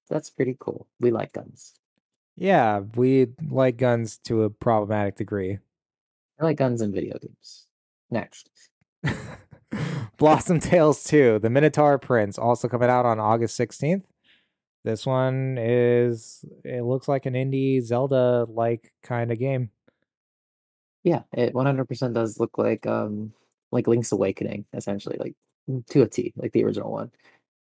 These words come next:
Speaker 1: Uh, so if you're into that, those types of games, that's probably pretty much exactly what this is.
Speaker 2: Yeah.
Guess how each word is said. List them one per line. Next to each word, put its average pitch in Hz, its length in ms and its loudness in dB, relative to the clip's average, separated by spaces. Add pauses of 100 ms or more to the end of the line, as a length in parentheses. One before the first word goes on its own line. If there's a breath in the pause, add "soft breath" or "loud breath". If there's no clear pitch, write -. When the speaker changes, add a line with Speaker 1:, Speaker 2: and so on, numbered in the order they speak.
(340)
Speaker 1:
Uh, 123 360 -6
so - 140 0
if 127 120 0
you're 135 80 0
into 139 160 2
that, 143 260 -2
those 127 140 -2
types - 240 -2
of 110 60 -4
games, 127 380 -2
that's - 180 -8 (440)
probably 123 260 2
pretty 123 200 2
much 113 160 -2
exactly - 340 -6
what - 140 -12
this - 180 -18
is. - 420 -10 (420)
Speaker 2:
Yeah. 135 220 -4